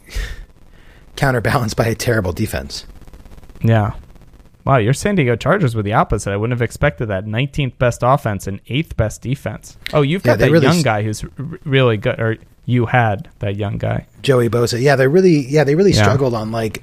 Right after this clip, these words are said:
Speaker 1: on third down in the red zone on offense last year. It was super frustrating.
Speaker 2: Yeah. Well, that's the old team, Joe. Your new team hopefully will not have such problems.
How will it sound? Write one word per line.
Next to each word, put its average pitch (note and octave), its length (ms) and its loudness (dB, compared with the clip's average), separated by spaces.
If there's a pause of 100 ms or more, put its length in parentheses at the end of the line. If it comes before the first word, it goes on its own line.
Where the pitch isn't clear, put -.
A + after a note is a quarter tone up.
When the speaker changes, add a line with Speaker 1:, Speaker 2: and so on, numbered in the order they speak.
(100)
Speaker 1:
on B2 160 -4
third C3 240 4
down A#2+ 260 -2
in A2 120 -4
the G#2+ 60 -6
red G2+ 200 -6
zone F#2+ 280 -4 (720)
on A2+ 120 2
offense G#2 340 -2
last F#2+ 220 0
year. G2 100 0
It G2 40 2
was G2+ 80 0
super - 180 2
frustrating. E2+ 500 -2 (920)
Speaker 2:
Yeah. G#2+ 260 0 (160)
Well, D#3 380 2
that's C3 180 -2
the D3 120 2
old D3 180 4
team, A#2+ 200 -2
Joe. G#2+ 360 0 (640)
Your A#2+ 140 -4
new D3 200 4
team D#3 520 0 (260)
hopefully E3+ 420 0
will D3+ 120 0
not D#3+ 220 0
have D#3+ 120 2
such - 260 -8
problems. D#3 640 0